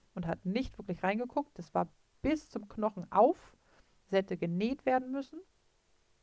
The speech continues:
Ähm, und war dann leider schon zwei Tage alt, sodass man nicht mehr nähen konnte. Und dieses, äh, die, äh, die Stute hat dort, äh, dann wildes Fleisch entwickelt. Also es war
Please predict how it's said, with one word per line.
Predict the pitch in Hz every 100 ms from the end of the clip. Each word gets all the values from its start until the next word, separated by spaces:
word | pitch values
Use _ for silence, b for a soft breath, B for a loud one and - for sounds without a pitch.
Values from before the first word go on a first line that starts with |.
| _ - -
Ähm, | 214 196 190 196 196 - b b b
und | 202 190 185 185 -
war | - 175 180
dann | 180 196 208
leider | 202 190
schon | 185 196
zwei | - 196
Tage | 196 185 165 -
alt, | 190 247 247
sodass | 185 180
man | 180 175
nicht | 190 -
mehr | 175
nähen | 165 156 156
konnte. | - 240 277 294 302 - b b b
Und | - 190
dieses, | 185 180 180 - - -
äh, | 185 180 175
die, | 175 160 - - -
äh, | 180 175 170
die | 185
Stute | 180 214 196
hat | 185 202
dort, | 185 180 - -
äh, | -
dann | - 165 160
wildes | 175 170 -
Fleisch | 247 277
entwickelt. | - 202 208 202 196 -
Also | 180
es | 170 -
war | 180